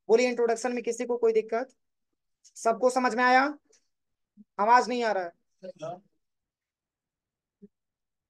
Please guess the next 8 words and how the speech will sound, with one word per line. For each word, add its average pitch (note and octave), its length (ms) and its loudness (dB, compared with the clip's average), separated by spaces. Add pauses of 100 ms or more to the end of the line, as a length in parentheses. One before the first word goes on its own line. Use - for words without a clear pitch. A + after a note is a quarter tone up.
(1500)
चलिए, C4 260 2
इसमें C4+ 420 -2
बहुत D4 300 6
सारा D#4 180 6
ऐसा C#4+ 220 4
ऑप्शन C#4+ 220 -2
दिया C4 280 0
है G#3+ 260 -4